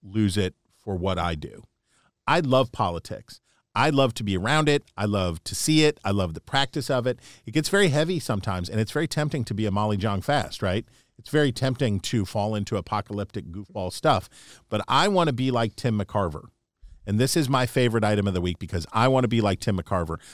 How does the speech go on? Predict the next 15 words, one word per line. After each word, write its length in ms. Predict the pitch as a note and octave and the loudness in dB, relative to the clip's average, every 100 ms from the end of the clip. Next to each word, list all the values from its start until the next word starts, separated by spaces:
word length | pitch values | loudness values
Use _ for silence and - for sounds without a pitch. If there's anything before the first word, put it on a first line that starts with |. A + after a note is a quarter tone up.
| - - | -20 0
I 80 | A#2 | 4
wanna 220 | B2 A2 | 4 4
continue 480 | - G2 - A#2+ A2+ | 0 -4 0 0 0
to 140 | G2+ G2 | -2 -6
be 180 | G2 | -4
delighted 560 | F#2 F#2 F2+ G2+ G2+ F#2+ | -4 -2 0 0 0 -2
and 180 | - F#2 | -4 -6
surprised 680 | - - G2 F#2 E2+ E2 - | -8 -2 0 2 0 -4 -4
and 120 | F#2+ | -4
enjoy 720 | F2+ E2 D#2+ G2 G2 E2+ D#2 D#2+ _ _ _ | -2 -4 -2 2 2 2 0 -6 _ _ _
the 80 | - | -8
work 240 | F2 E2+ - | -4 -4 -4
that 140 | E2 | -4
I 120 | D#2 | -4
do. 160 | D2 | -6